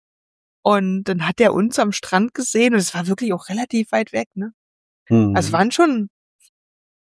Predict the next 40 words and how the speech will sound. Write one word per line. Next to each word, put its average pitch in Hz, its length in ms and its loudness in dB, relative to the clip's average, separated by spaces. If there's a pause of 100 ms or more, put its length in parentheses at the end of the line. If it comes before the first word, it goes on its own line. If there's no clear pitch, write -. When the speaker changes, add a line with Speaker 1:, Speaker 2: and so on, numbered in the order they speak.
(260)
Speaker 1:
na, 160 240 -8
z-, - 380 -12
zweihundert 156 380 -8
Meter, 165 260 -4
hundert 190 180 2
Speaker 2:
Zweihundert, 139 240 4
Speaker 1:
Meter? 320 140 6
Speaker 2:
zweihundert, 131 560 -2
Speaker 1:
Ja. 190 60 0
Speaker 2:
dreihundert 123 320 2
Meter 123 240 0
hätte 123 160 -4
ich - 80 -12
jetzt 120 160 -6
auch 110 80 -2
Speaker 1:
Und 185 100 2
er 185 60 4
hat 190 120 2
Speaker 2:
gedacht. - 60 -2
Speaker 1:
uns 226 100 -4
trotzdem 214 280 2
Speaker 2:
Mhm. 208 60 0
Speaker 1:
irgendwie 202 180 2
erkannt, - 920 -4 (280)
äh, 185 160 -2
wo 175 80 -4
wir 156 200 -6
den 151 160 -4
nur 170 180 -6
wirklich - 220 -16
letzte 156 280 -12
Woche 160 160 -6
nur 160 140 -2
ganz 156 160 -8
kurz - 240 -8
gesehen 175 400 -4
hatten 185 220 -8
auch, 107 160 0
ne? 98 180 -2
Speaker 2:
Mhm. 107 60 -14